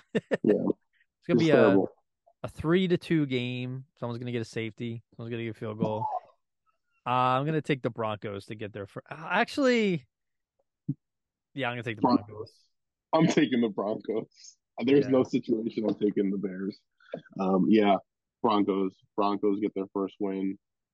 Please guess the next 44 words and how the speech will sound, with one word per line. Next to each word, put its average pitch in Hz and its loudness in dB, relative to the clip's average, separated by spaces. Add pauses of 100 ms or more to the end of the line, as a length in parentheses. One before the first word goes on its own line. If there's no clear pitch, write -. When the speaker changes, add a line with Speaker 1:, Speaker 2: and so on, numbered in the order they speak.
(120)
Speaker 2:
um, 92 -4
to 104 0
give 104 2
them 101 4
a 98 2
little 98 0
confidence 107 -2 (100)
and 98 -8
win, 98 0
like, 95 0
maybe, 98 0
like, 92 -8
three 104 0
or 95 -4
four 98 -4
more 98 -8
games. 90 -8 (440)
Speaker 1:
Yeah, 98 -10
it's, - -10
Speaker 2:
Uh, 92 -12
the 104 -2
Speaker 1:
it 113 -6
looks 113 -2
Speaker 2:
Bears, - -20 (100)
Speaker 1:
bleak. - -20 (580)
Speaker 2:
Bears 120 2
officially, 107 0
um, 92 -4 (340)
throw 107 2
in 104 0
the, 92 -8 (160)
the 101 -4
white 101 -2
flag 95 -6
after 92 -6
this 98 0
game. 92 2 (840)
Um, 90 2
they, 101 4
they 95 2
throw 110 0
in 110 2
the 107 0
towel. 98 -2